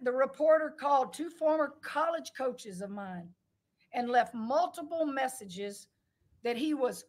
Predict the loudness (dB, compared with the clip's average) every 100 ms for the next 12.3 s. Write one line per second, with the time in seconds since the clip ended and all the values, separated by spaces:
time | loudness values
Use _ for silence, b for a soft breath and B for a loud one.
0 | _ -8 -2 -2 -2 -2 -2 -2 -4 -10
1 | _ _ _ _ -8 2 2 2 0 -6
2 | -6 -6 -8 -12 -14 _ _ _ _ _
3 | -10 -2 -2 0 -6 -4 2 2 2 0
4 | -4 -4 -6 -8 -16 _ _ _ _ _
5 | _ _ _ -20 _ _ _ _ _ _
6 | _ -2 2 2 0 -4 -2 -2 -2 -6
7 | -8 -6 -10 -16 _ -6 0 0 -2 -10
8 | -12 -16 _ _ _ -8 -4 -2 -2 -2
9 | -2 -2 -2 -4 2 4 4 2 -4 4
10 | 4 2 -4 -6 -6 0 2 2 -2 -8
11 | -10 -10 -4 -2 -4 -8 -10 -8 -10 -10
12 | -8 -8 -12